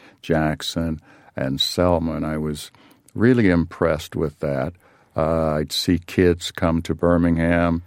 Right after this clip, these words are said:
uh, and they would have their toothbrush and toothpaste wrapped in a face towel and put it in their little jacket, ready to go to jail, expecting to go to jail.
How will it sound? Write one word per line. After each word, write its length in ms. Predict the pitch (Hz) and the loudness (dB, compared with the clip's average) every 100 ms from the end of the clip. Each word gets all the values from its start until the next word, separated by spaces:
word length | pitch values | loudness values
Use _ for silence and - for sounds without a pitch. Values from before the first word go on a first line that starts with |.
| - - - - _ | -14 -20 -20 -20 _
uh, 560 | 82 82 80 80 78 80 _ _ _ - | 2 4 4 4 2 -2 _ _ _ -6
and 160 | 78 | -2
they 120 | 82 80 | 0 -2
would 120 | 80 | 0
have 360 | 85 87 82 | 2 2 2
their 340 | 82 80 78 78 - _ _ _ _ - | 0 2 0 -4 -10 _ _ _ _ -4
toothbrush 800 | - 98 - - 92 90 87 - | 0 0 -2 0 2 4 0 -4
and 120 | 80 | -6
toothpaste 760 | - 90 90 - 90 80 78 - | 0 0 0 0 2 2 0 0
wrapped 400 | 82 85 87 87 | 2 0 -2 -2
in 100 | 85 | -2
a 160 | 80 73 - | -2 -6 -2
face 320 | 90 87 - | 2 2 -2
towel 580 | - 80 71 67 71 73 _ - _ - - | -2 0 0 0 -4 -6 _ -20 _ -12 -10
and 160 | - | -4
put 160 | - 87 | 0 2
it 120 | 85 | 2
in 180 | 82 82 | 2 0
their 200 | 80 80 | 0 -2
little 300 | 76 80 80 | -4 -6 -8
jacket, 600 | - 82 82 80 87 87 - - _ | 0 2 2 2 0 0 -8 -20 _
ready 260 | 80 90 104 | 0 2 4
to 100 | 101 | 4
go 200 | 98 95 | 4 2
to 80 | 90 | 2
jail, 480 | 95 98 92 64 | 4 4 4 2
expecting 680 | 62 - - 92 90 - 82 | -4 -8 -4 -2 -2 0 0
to 80 | 78 | 0
go 200 | 82 80 | 0 0
to 100 | 78 | -2
jail. 580 | - 80 76 65 58 | -4 -4 -2 -2 -4